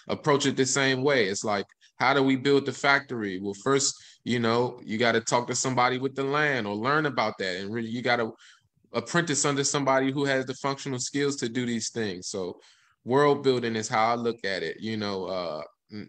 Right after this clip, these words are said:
and it's, it can be multi-layered, but that's what I would want us to focus on now. I think that's certainly what I'm putting my focus in talking to my direct community, uh, of collaborators and artistic, creative, you know, entrepreneurs or, or aspiring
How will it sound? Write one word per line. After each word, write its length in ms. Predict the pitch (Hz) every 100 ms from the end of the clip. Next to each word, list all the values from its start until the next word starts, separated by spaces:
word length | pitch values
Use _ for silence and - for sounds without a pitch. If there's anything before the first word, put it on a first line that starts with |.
| -
and 160 | 104
it's, 260 | 101 101 - - _
it 120 | 160
can 160 | 170 160
be 140 | 151
multi-layered, 800 | 143 143 143 143 135 139 117 90 - -
but 200 | 113 -
that's 220 | 123 131 139
what 100 | 120
I 80 |
would 160 | 117 117
want 220 | 117 117
us 140 | 113 -
to 100 | 107
focus 440 | - 113 110 -
on 220 | 110 98
now. 240 | 95 110 98
I 80 | 101
think 180 | 104 -
that's 180 | 104 -
certainly 340 | 123 101 101
what 260 | 95 95 101 - - _ -
I'm 120 | 107
putting 260 | - 113 101
my 140 | 107
focus 440 | - 110 98 98
in 80 | 92
talking 340 | - 104 - 92
to 60 |
my 280 | 92 101 95 - _ _ _
direct 380 | 107 104 131 -
community, 640 | 120 113 113 107 104 95 -
uh, 200 | 98 95 87
of 160 | 98
collaborators 800 | - 101 104 104 101 101 95 90
and 100 | 90
artistic, 640 | - 92 - 110 - 101 - - - -
creative, 540 | 113 107 107 101 95 - - -
you 140 | 104
know, 200 | 101 92
entrepreneurs 880 | 104 107 104 - 101 104 110 104 98
or, 260 | - 98 92
or 260 | 92 90 85
aspiring 640 | - - 101 107 101